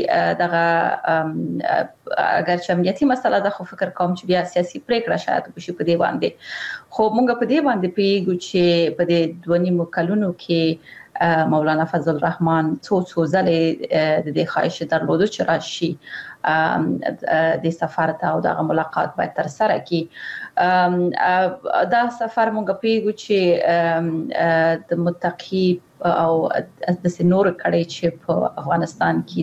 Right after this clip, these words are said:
دي او خصوصاً د دوی سره ښه اړیکې لري، اگر چې اکثریت لري، خو یو څو کړۍ موږ پوهیږو چې، آه، دوی، آه، په بعض اظهارات لکه ملا یعقوب و نور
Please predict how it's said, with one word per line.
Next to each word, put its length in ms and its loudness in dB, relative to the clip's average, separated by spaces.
دي 360 2
او 320 2
خصوصاً 540 0
د 340 0
دوی 220 4
سره 180 2
ښه 160 -2
اړیکې 300 -2
لري، 280 0
اگر 200 2
چې 120 -4
اکثریت 560 0
لري، 340 2
خو 180 -2
یو 180 4
څو 440 0
کړۍ 280 2
موږ 100 4
پوهیږو 340 2
چې، 140 2
آه، 380 2
دوی، 440 0
آه، 320 0
په 160 2
بعض 320 -2
اظهارات 500 -2
لکه 260 -4
ملا 220 -4
یعقوب 300 -4
و 40 2
نور 320 2